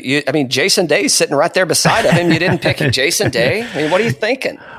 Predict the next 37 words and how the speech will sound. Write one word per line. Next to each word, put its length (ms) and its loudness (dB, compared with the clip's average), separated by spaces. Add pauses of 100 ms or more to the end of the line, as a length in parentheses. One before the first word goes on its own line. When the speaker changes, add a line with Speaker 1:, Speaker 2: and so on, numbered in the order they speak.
(240)
Speaker 2:
Well, 120 4
here's 200 4
the 100 0
thing 220 2
about 200 4
Jason 380 4
Day, 140 4
doesn't 160 6
have 180 6
very 300 2
good 160 0
course 340 2
history 480 2
here, 240 4
and 140 0
I 80 0
think 320 -2
this 120 4
is 80 4
his 160 4
freaking 320 2
home 220 4
course. 540 2
<laughs> 40 0 (800)
Speaker 1:
Yeah, 120 2
Speaker 2:
How 60 2
do 60 2
you 60 4
Speaker 1:
right. 220 2
Speaker 2:
not? 320 -2 (260)
How 120 0
Speaker 1:
Yeah. 100 2
Speaker 2:
do 60 2
you 60 0
not? 600 0
<laughs> 240 2
You 140 4